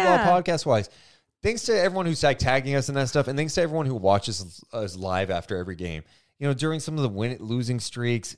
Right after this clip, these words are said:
Speaker 2: it can get kinda weird at times, but we appreciate people who are in this community who continue to watch us after every game, whether they're here live. Like, it's insane that it is midnight. It's now Thursday.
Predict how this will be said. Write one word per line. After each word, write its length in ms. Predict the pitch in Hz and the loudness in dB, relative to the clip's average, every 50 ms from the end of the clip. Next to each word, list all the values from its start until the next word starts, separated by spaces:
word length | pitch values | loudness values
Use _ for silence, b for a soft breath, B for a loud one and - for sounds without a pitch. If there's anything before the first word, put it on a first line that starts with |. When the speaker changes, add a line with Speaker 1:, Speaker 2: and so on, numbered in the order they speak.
| _ _ | _ _
Speaker 2:
it 60 | _ | _
can 140 | - 139 131 | -16 -14 -10
get 160 | 123 139 - | -10 -10 -10
kinda 240 | - 120 127 127 123 | -6 -6 -4 -4 -4
weird 320 | 104 95 98 104 107 107 | -6 -6 -8 -6 -4 -2
at 120 | 110 107 - | -2 -4 -4
times, 500 | - 107 104 104 104 104 104 104 101 - b b b b b b b - | -4 -6 -4 -4 -2 -4 -4 -6 -8 -12 b b b b b b b -8
but 120 | 151 151 143 | -8 -8 -6
we 140 | 147 156 | -6 -6
appreciate 460 | 160 156 - 208 190 - 220 185 - - | -6 -6 -8 -8 -8 -8 -8 -10 -10 -12
people 380 | - 123 120 - 143 135 117 | -12 -14 -12 -10 -8 -10 -8
who 180 | 104 113 110 110 | -8 -8 -8 -6
are 220 | 104 98 92 87 _ _ _ - | -6 -8 -8 -12 _ _ _ -6
in 180 | 110 110 113 | -4 -4 -4
this 180 | 117 120 117 - | -4 -6 -6 -6
community 640 | - - 110 101 101 104 104 101 98 98 98 95 87 - | -6 -8 -6 -4 -2 -2 0 0 0 0 0 -2 -4 -6
who 140 | 95 104 107 | -8 -10 -10
continue 420 | - - 107 90 - 123 123 123 123 | -10 -10 -12 -10 -8 -6 -4 -2 0
to 100 | 113 104 | 0 0
watch 360 | 92 92 85 90 95 - - | 2 2 2 2 2 2 0
us 140 | 110 98 - | -4 -2 -2
after 260 | 92 87 - 98 - - | -6 -6 -6 -8 -6 -4
every 260 | 101 101 98 101 92 | -4 -2 -2 -4 -4
game, 240 | 90 92 95 98 95 | -4 -4 -4 -4 -6
whether 200 | 92 90 92 92 | -8 -8 -8 -8
they're 200 | 82 87 80 - | -8 -8 -10 -10
here 260 | - - 110 107 104 | -10 -6 -4 -4 -2
live. 460 | 90 92 87 87 87 92 98 98 90 | 0 2 4 4 6 6 4 4 2
Like, 120 | 95 95 b b b b b b | -2 -6 b b b b b b
it's 120 | - - | -14 -8
insane 540 | - 175 160 151 - - 143 127 123 117 113 | -8 -6 -6 -6 -6 -4 -4 -4 -4 -4 -4
that 160 | 104 101 98 | -6 -6 -4
it 100 | 92 123 | -4 -2
is 160 | 123 117 95 92 | -2 -2 -2 -4
midnight. 760 | 104 104 104 110 120 117 107 101 95 90 90 90 92 - _ B B B B B | -6 -4 0 2 2 2 2 2 0 2 2 0 -2 -4 _ B B B B B
It's 140 | B 110 - | B -8 -4
now 140 | 147 139 127 | -2 -2 -2
Thursday. 880 | 113 - - - 131 123 123 127 117 95 90 95 87 87 87 92 95 - | -4 -6 -4 -2 -2 0 0 -2 -4 -2 -2 0 0 2 2 0 -2 -4